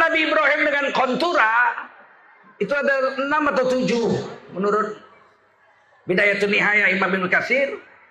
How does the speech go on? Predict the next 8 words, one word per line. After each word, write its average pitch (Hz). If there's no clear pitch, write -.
Yang 247
paling 247
tua 285
namanya 269
Madian. 254
Madian 254
tinggal 254
di 294